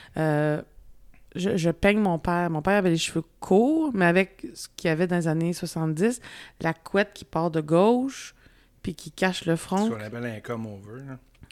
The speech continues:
Speaker 1: Je sais pas comment on appelle ça.
Speaker 2: Un, un peigné par-dessus.
Speaker 1: C'est ça. Donc, euh, et moi, j'ai un petit peigne, euh, de, de poche arrière, là, un petit peigne noir, ca-,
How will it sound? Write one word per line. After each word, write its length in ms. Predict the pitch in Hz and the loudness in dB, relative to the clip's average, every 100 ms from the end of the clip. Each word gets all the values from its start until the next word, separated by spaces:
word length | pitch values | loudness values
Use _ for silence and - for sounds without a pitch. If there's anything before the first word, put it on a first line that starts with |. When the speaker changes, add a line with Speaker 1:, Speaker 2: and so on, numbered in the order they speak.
| - | 0
Speaker 1:
Je 120 | 170 151 | 2 4
sais 200 | - 135 | 2 0
pas 160 | 156 | 0
comment 200 | 147 139 | 0 0
on 120 | 135 135 | 2 0
appelle 240 | 127 123 | -2 -4
ça. 260 | 120 180 254 202 | 0 2 2 0
Speaker 2:
Un, 380 | 110 110 107 | -12 -14 -16
un 40 | 113 | -14
peigné 540 | - 123 123 127 127 123 | -8 -6 -6 -8 -10 -12
par-dessus. 500 | 110 104 95 - - - | -16 -18 -18 -20 -20 -8
Speaker 1:
C'est 200 | - 180 | 2 2
ça. 260 | - 170 - _ _ _ _ - | 2 -2 -2 _ _ _ _ -4
Donc, 380 | 180 170 175 190 | -2 0 0 2
euh, 220 | 165 165 - - - - | 4 2 -2 -16 -8 -2
et 100 | 170 | 2
moi, 200 | 180 233 | 4 4
j'ai 120 | 202 | 4
un 80 | 170 | 2
petit 220 | - - | 0 -6
peigne, 500 | - 185 185 208 202 | 2 4 6 4 2
euh, 320 | 165 151 147 147 | 2 2 0 2
de, 300 | 151 147 147 | 4 4 2
de 100 | 147 | 0
poche 340 | 151 190 185 175 | 0 0 0 -2
arrière, 540 | 151 151 175 185 160 | -2 2 4 4 2
là, 80 | 165 | -4
un 100 | 156 | -6
petit 180 | - - | -10 -2
peigne 300 | 180 175 160 | 0 0 0
noir, 400 | 151 170 180 180 | 4 6 6 4
ca-, 280 | 160 156 | 2 2